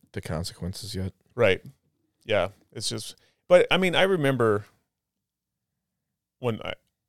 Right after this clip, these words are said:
Speaker 2: when I was a kid, I knew guys like that.
Speaker 1: Mm-hmm.
Speaker 2: I knew there was a group of guys that hung out like that. They're the ones that, like, would go out and use their baseball bats and smash people's mailboxes and,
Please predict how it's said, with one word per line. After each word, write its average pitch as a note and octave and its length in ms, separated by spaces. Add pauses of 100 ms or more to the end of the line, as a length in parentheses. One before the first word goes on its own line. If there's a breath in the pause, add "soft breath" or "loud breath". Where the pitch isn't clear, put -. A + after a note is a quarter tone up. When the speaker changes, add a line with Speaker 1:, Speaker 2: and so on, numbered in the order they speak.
(140)
Speaker 2:
when A#2+ 180
I A#2 100
was A2+ 180
a G#2 80
kid, G2+ 460 (300)
I B2+ 120
knew B2+ 140
guys D#2+ 280
like - 180
that. - 220 (320)
Speaker 1:
Mm-hmm. F2+ 160
Speaker 2:
I B2 60
knew A#2+ 140
there G#2 140
was A2 100
a A2+ 40
group G2+ 220
of F2+ 60
guys F#2 220
that - 60
hung G2 180
out - 100
like F2+ 160
that. F2+ 180
They're G2 120
the G2+ 100
ones G2+ 240
that, F#2+ 100
like, F#2+ 240 (1000)
would G#2+ 140
go A2 200
out G#2 180
and F#2+ 320 (160)
use A#2 220
their A2 80
baseball G2+ 400
bats G2 320
and G#2 60
smash G2+ 360
people's G#2 280
mailboxes F#2 840
and, F2 280